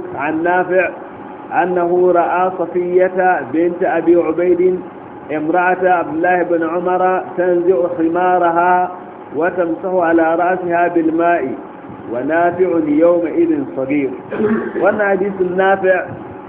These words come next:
yace ya ga Safiya yar Abi Ubayd, matar Abdullahi dan Umar, Allah ya kara mata, masa yadda shi da mahaifinsa.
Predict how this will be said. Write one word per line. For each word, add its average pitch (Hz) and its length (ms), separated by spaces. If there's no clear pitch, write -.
yace 180 460
ya 180 300
ga 220 120
Safiya 202 540
yar 202 200
Abi 180 280
Ubayd, 165 480
matar 165 580
Abdullahi 180 640
dan 170 240
Umar, 175 320
Allah 185 400
ya 151 180
kara 180 460
mata, 180 340
masa 170 240
yadda 151 400
shi 180 100
da 156 100
mahaifinsa. 135 600